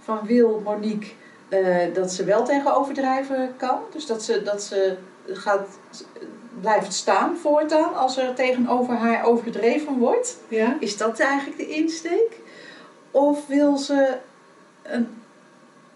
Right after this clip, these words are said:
Speaker 1: ehm,
Speaker 2: Andere mensen laten stoppen met overdrijven?
Speaker 1: Ja, is dat de insteek? Dat, dat, ik vind dat, eh, ik weet niet precies wat, eh,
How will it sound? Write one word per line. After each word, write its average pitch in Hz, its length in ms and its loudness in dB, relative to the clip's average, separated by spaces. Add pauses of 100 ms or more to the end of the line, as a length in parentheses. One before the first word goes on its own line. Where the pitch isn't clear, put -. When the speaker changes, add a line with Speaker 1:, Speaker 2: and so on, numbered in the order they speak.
(1040)
Speaker 1:
ehm, 247 480 2 (1040)
Speaker 2:
Andere 220 300 -4
mensen 214 300 2
laten 202 180 -6
stoppen 294 380 -2
met 160 160 -4
overdrijven? 160 580 -8
Speaker 1:
Ja, - 360 4
is 254 160 -4
dat 330 180 -2
de 226 120 -2
insteek? 220 640 -6
Dat, 262 260 -6 (140)
dat, 247 320 -10
ik 240 180 -12
vind 254 180 -10
dat, 240 220 -10
eh, 233 320 0
ik 233 100 -4
weet 254 140 -4
niet 226 100 0
precies - 420 -10 (720)
wat, 220 200 -12
eh, 220 60 -8